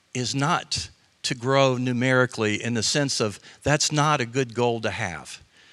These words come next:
The good goal, the, the, the goal to have is, the, the goal that we should have is to,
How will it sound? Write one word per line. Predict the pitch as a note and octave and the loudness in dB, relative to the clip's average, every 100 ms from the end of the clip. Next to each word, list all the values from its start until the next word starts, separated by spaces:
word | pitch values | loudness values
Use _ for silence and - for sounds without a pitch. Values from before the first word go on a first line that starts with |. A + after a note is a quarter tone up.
| - _ _ _ _ _ _ _ _ _ - | -20 _ _ _ _ _ _ _ _ _ -12
The | B2 | -2
good | A3 F#3 | 0 0
goal, | D#3+ D#3+ C3+ B2 - - | 2 4 2 -2 -8 2
the, | B2+ | 2
the, | E3+ C3+ | 4 2
the | B2 C#3 C3 | 0 0 0
goal | A#2+ F3+ A#3 | 6 6 6
to | D#3+ | 4
have | B2 A#2+ F#2+ F#2+ F#2+ - - - - - | 2 0 -2 -6 -8 -12 -14 -20 -20 -8
is, | B2 B2+ A#2+ - - - _ _ _ - _ - - - C#3+ C#3 - | 0 2 4 2 0 -6 _ _ _ -20 _ -18 -16 -18 -18 -18 -14
the, | B2 | -8
the | A#2+ D#3+ | -2 2
goal | D3+ F3 F3 | 4 4 6
that | C#3+ A#2+ | 4 4
we | C#3 C3+ B2+ - | 2 2 -2 -8
should | - - F3 D3+ | -4 2 2 2
have | A#2+ G2 F#2 F#2+ | 2 2 0 -2
is | G2+ G2 | -4 -2
to, | - A#2+ G#2 | -2 -2 -2